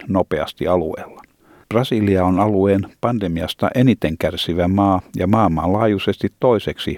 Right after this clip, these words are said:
pahimmassa asemassa. Siellä on todettu kaksi pilkku seitsemän kolme miljoonaa tapausta ja yli yhdeksänkymmentäneljätuhatta kuolemaa. Alueen entisestään heikko terveydenhuoltojärjestelmä on ylikuormitettu,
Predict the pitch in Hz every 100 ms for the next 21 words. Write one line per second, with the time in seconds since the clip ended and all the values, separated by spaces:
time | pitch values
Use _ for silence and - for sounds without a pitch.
0 | - 85 87 82 80 - 98 98 92 -
1 | - - - _ - - - - - -
2 | 107 104 92 98 92 - 98 - - 90
3 | - 95 92 - 87 90 - 82 85 -
4 | 131 131 90 85 85 85 82 82 82 82
5 | - 135 - 90 - - 95 98 - 135
6 | 123 113 95 110 95 92 - 110 123 123
7 | 117 113 95 80 87 85 - - - 92
8 | 76 - - - - _ _ _ - -
9 | - 101 123 131 127 - 139 123 87 82
10 | - 85 85 104 107 - - - 113 123
11 | 104 90 92 90 90 87 85 - 85 82
12 | 85 82 82 120 120 - 107 101 92 90
13 | 87 _ 92